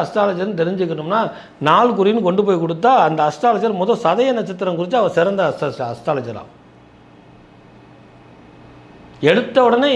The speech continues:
எந்த கிரகம் நடந்தாலும் சதய நட்சத்திரம் எங்க இருக்குன்னு பார்ப்பாராம். அதனால தான் ராஜராஜ சோழன் சதய நட்சத்திரம்.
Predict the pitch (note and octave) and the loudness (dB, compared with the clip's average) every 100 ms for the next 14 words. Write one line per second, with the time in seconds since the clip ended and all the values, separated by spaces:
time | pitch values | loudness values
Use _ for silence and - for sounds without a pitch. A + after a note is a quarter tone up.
0 | G3 A#3 B3 A#3 B3 C4 A3+ A3 A3+ C#4+ | 0 2 2 4 2 2 0 0 0 0
1 | G3 A#3+ C#4 A#3 A3 G#3+ G3 G3 G3+ F3 | 0 0 -2 -2 -2 -2 -2 0 0 0
2 | F3 C#3 B2+ A#2 G#2 - - - - - | -2 -4 -4 -8 -8 -14 -20 -20 -20 -20
3 | - - - - - C#3 E3+ A3 C4 F#3 | -20 -20 -20 -20 -2 0 2 4 4 4
4 | A3 B3 G#3+ G3+ D#3+ E3+ G#3 D3 E3 E3+ | 4 2 2 2 0 -2 0 0 -2 -4
5 | B2+ A#2+ A#2 G2 | -6 -10 -12 -14